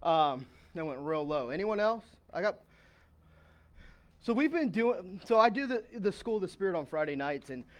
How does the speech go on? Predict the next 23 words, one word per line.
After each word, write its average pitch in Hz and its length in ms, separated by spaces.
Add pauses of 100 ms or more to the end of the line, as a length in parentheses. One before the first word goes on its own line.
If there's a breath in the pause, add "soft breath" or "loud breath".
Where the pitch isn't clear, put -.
(240 loud breath)
we've 175 180
been 175 180
using 185 460
these 151 260
Kinder, 220 380
we, 160 160
last 170 480 (340)
Friday 147 360
we 143 120
used 147 280
this 139 160
Kinder 175 400
Egg, 127 280 (280 loud breath)
and 165 100
the 151 60
Kinder 240 420
Egg, 156 360 (1000 soft breath)
like, 185 160
half 226 360
of 226 120
it's 220 220
chocolate 190 520
goodness, 202 640